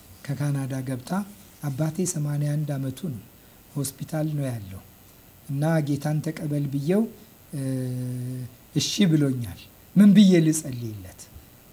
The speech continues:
ብላ ጠየቀች። ጥሩ ጥያቄ ነው። እግዚአብሔር ይባርክሽ። ጥሩ ድፍረት ነው ያገኘሽው።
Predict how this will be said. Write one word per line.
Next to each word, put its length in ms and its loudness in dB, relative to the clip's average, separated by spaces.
ብላ 180 2
ጠየቀች። 500 -4
ጥሩ 120 2
ጥያቄ 400 2
ነው። 140 -4
እግዚአብሔር 460 2
ይባርክሽ። 420 -8
ጥሩ 180 -4
ድፍረት 420 -2
ነው 140 -4
ያገኘሽው። 580 -6